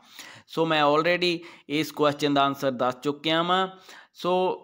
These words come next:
ਇਸ ਕੁਐਸਚਨ ਦਾ ਜਿਹੜਾ ਰਾਈਟ ਆਨਸਰ ਆ, ਇੰਪੋਰਟੈਂਟ ਕੁਐਸਚਨ ਆ ਜੀ ਇਹ, ਸ਼੍ਰੀ ਗੁਰੂ ਅਰਜਨ ਦੇਵ ਜੀ ਦੀ ਸ਼ਾਹਕਾਰ ਰਚਨਾ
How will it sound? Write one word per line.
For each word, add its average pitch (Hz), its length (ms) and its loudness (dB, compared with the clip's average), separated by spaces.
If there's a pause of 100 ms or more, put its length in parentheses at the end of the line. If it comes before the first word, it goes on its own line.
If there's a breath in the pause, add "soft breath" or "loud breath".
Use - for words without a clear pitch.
ਇਸ 175 260 0
ਕੁਐਸਚਨ 160 380 -2
ਦਾ 151 100 0
ਜਿਹੜਾ 151 280 0
ਰਾਈਟ 127 320 0
ਆਨਸਰ 127 320 -2
ਆ, 160 140 2
ਇੰਪੋਰਟੈਂਟ 147 560 -2
ਕੁਐਸਚਨ 135 440 -6
ਆ 131 100 -8
ਜੀ 147 180 -4
ਇਹ, 170 200 -6
ਸ਼੍ਰੀ 165 260 -4
ਗੁਰੂ 185 240 0
ਅਰਜਨ 165 340 -2
ਦੇਵ 151 180 -2
ਜੀ 143 140 -4
ਦੀ 143 120 -4
ਸ਼ਾਹਕਾਰ 147 440 -4
ਰਚਨਾ 147 580 -6